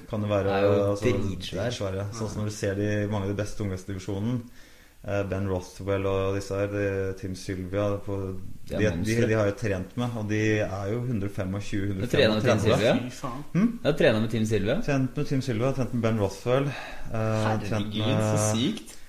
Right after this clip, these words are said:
Speaker 1: jeg har trent med de fleste navnene, egentlig, på et eller annet tidspunkt.
Speaker 2: Ja.
Speaker 1: Eh,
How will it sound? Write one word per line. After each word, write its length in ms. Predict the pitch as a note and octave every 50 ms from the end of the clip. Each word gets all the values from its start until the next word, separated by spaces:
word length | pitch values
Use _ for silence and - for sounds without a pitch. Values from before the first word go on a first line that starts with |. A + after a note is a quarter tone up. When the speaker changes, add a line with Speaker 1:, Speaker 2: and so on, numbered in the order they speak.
| -
Speaker 1:
jeg 60 | - -
har 120 | G#2+ A2 G#2 G#2+ -
trent 260 | - - G#2+ F2+ F2+ -
med 100 | G#2+ G#2+
de 40 | G#2 A2
fleste 200 | G2+ - - G2
navnene, 480 | F#2+ F2 F2 F2+ F#2 F#2+ F#2+ G2+ G#2 G2+ - - -
egentlig, 300 | G#2 G2+ F#2 F#2 - G2+ F#2+
på 60 | -
et 60 | G2+ F#2
eller 80 | G2
annet 160 | F#2+ F#2 G#2 F#2
tidspunkt. 400 | - - - G2 G2+ - - - - - - - -
Speaker 2:
Ja. 60 | A#2
Speaker 1:
Eh, 840 | G2+ G2 G2 G2 G2 F#2+ F#2+ G2 G2 G2 F#2+ F#2+ F#2+ F#2+ F#2+ F#2+ F#2+